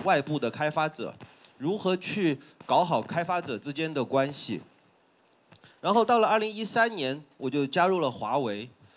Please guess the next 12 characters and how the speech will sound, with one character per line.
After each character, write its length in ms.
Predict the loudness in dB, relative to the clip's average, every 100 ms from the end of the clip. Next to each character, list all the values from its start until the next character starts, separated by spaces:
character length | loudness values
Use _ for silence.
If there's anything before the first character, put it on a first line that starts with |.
| _
为 100 | -10
什 140 | -8 -4
么 160 | -4
我 320 | -4 -4 -4 -2
会 320 | -2 -2 -6 _ -4
加 140 | 0
入 140 | 0
华 240 | -2 0 0
为 180 | 0 0
呢？ 160 | -2
因 140 | -2 0
为， 160 | 0